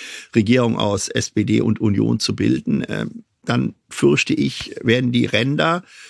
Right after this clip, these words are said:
noch stärker werden. Und, äh, insofern ist diese Regierung ein Stück weit auch zum Erfolg verdammt. Äh,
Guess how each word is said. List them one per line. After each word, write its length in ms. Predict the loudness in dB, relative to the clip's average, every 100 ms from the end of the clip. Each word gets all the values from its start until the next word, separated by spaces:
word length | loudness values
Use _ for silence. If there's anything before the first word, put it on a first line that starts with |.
| -4 4
noch 200 | 4 2
stärker 540 | -2 0 0 -2 -2
werden. 460 | 0 0 0 -4 0
Und, 360 | 0 0 0 0
äh, 160 | 0 0
insofern 400 | 2 4 2 2
ist 220 | 0 0
diese 280 | 2 4 2
Regierung 360 | 2 2 2 0
ein 40 |
Stück 240 | 0 0
weit 180 | 0 -2
auch 240 | 0 -2 -4 -20 -20 -20 -20 -20 -20 _
zum 420 | -4 2 4 4 2
Erfolg 440 | 0 2 2 2
verdammt. 640 | -2 0 -2 -2 -8 -8
Äh, 320 | -6 -6 -6